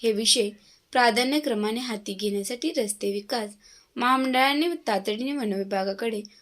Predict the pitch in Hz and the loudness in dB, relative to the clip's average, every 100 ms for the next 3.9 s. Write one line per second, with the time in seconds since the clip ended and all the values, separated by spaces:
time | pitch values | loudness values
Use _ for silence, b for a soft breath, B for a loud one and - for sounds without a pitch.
0 | B B _ 262 262 - 285 311 226 196 | B B _ 0 2 4 2 4 0 -2
1 | 202 202 226 233 202 - B B B B | -4 -4 -4 -4 -8 -14 B B B B
2 | 240 247 226 b b b 294 294 285 302 | 0 2 0 b b b 6 8 8 6
3 | 320 294 247 247 277 254 214 254 | 4 2 0 0 0 -2 -2 -4